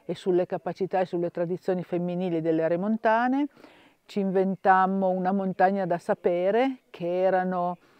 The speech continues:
le indicazioni, eh, su come vivere in montagna e su quali fossero le caratteristiche della montagna. Ci inventammo un'altra cosa che era il, eh, sabato del formaggio,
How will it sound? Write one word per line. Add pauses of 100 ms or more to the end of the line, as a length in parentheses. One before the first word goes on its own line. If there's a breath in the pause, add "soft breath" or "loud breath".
(220 soft breath)
le
indicazioni,
eh, (360)
su
come
vivere
in
montagna
e
su
quali
fossero
le
caratteristiche
della
montagna. (500 soft breath)
Ci
inventammo
un'altra
cosa
che
era
il,
eh,
sabato
del
formaggio,